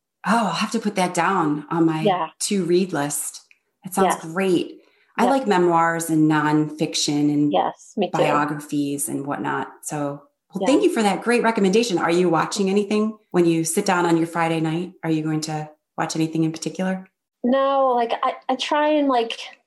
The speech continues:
Speaker 2: get into a Netflix, you know, something, but I don't ever have time to sit down and watch it how I would like to watch it.
Speaker 1: How do you picture your empty nest days?
Speaker 2: I have been thinking about that recently. I think because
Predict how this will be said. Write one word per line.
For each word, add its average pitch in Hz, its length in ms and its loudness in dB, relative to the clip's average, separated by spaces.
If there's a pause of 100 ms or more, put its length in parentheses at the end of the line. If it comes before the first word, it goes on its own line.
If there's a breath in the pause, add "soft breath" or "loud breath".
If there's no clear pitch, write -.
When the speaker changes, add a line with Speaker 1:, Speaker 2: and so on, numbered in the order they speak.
(440)
Speaker 2:
get 220 160 0
into 269 240 0
a 214 40 4
Netflix, 214 760 -2 (440)
you 214 140 0
know, 202 320 2
something, 214 540 -2
but 190 300 0 (420)
I 240 60 0
don't 285 140 2
ever 302 160 0
have 277 140 -2
time 220 240 0
to 208 60 0
sit - 200 -4
down 202 200 0
and 180 100 -2
watch 180 260 -2
it - 300 -2
how 202 160 0
I 185 100 4
would 175 120 0
like 170 220 0
to 220 100 -2
watch 190 260 -2
it. 208 180 -2 (240)
Speaker 1:
How 294 280 0
do 339 80 6
you 294 160 6
picture 247 480 0
your 202 280 0
empty 180 400 0
nest 160 500 -4
days? 156 480 -6 (460)
Speaker 2:
I 311 140 0
have 330 240 -2
been 233 220 0
thinking 226 540 0
about 247 360 0
that 220 220 0
recently. 226 880 0
I 226 200 0
think 247 260 -2
because 220 440 -4